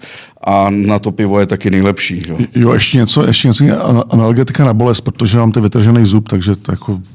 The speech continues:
Speaker 1: A hlavně Petr byl z celé redakce ten nejmlčenlivější, takže to bude samozřejmě dneska jako ten, eh, zábavný pořad. Eh, já jsem si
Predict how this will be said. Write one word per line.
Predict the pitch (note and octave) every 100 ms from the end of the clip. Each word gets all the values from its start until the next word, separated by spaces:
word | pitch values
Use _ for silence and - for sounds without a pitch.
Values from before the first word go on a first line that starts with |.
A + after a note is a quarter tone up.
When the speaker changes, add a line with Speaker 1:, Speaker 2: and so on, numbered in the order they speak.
| - -
Speaker 1:
A | G2
hlavně | A2+ B2 C3+
Petr | G#2 - B2 C#3
byl | B2 C#3
z | B2
celé | - B2+ C3
redakce | A2+ A2 A#2 - B2+ A#2+ A#2 G#2+
ten | A#2 A2
nejmlčenlivější, | A2 A2+ A2 A#2 A2+ A2+ G#2+ A#2+ A2+
takže | G2 F#2+
to | G2
bude | G2 G2+
samozřejmě | F#2 G2 F#2+ G2+
dneska | F#2 - G#2
jako | G2 G#2+ F2+
ten, | - F#2+ F2+ - - - -
eh, | F#2 F2 F2+ F#2+
zábavný | F#2+ F#2+ G2 G2+ G#2
pořad. | - G2+ G#2+ G2 - - - - -
Eh, | G2+ G2+
já | G#2 A2+
jsem | D#3 C#3
si | D#3